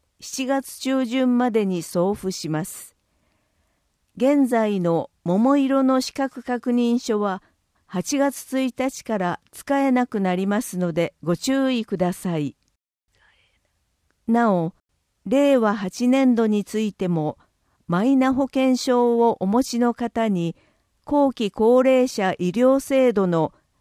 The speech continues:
水色の資格確認書をお送りします。水色の資格確認書の配達時に不在の場合は、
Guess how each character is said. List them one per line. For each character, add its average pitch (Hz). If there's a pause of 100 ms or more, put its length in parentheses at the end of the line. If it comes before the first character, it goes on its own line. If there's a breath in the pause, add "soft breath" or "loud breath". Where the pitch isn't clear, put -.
(140)
水 214
色 262
の 240
資 -
格 254
確 240
認 240
書 220
を 202
お 175
送 208
り 190
し -
ま 160
す。 - (1300)
水 185
色 269
の 254
資 -
格 262
確 254
認 254
書 240
の 240
配 226
達 233
時 190
に 170
不 160
在 233
の 233
場 214
合 208
は、 190